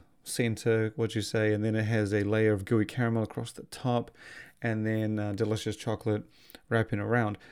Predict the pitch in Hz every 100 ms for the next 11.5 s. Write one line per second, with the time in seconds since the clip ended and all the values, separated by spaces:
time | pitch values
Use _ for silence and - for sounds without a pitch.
0 | - - 113 139 151 139 117 113 123 104
1 | 117 104 104 110 113 120 117 - 113 107
2 | 101 95 - _ _ _ _ - - 113
3 | 104 104 107 101 107 104 131 113 - 123
4 | 107 107 - - _ 117 104 110 104 101
5 | - 135 107 110 - - - - - -
6 | 113 107 107 101 123 110 113 110 127 151
7 | 120 107 104 101 _ _ _ _ _ _
8 | - - 120 107 117 107 120 113 135 123
9 | 110 107 110 - 113 107 - 120 110 107
10 | - 113 104 104 104 101 120 110 110 107
11 | 117 101 98 101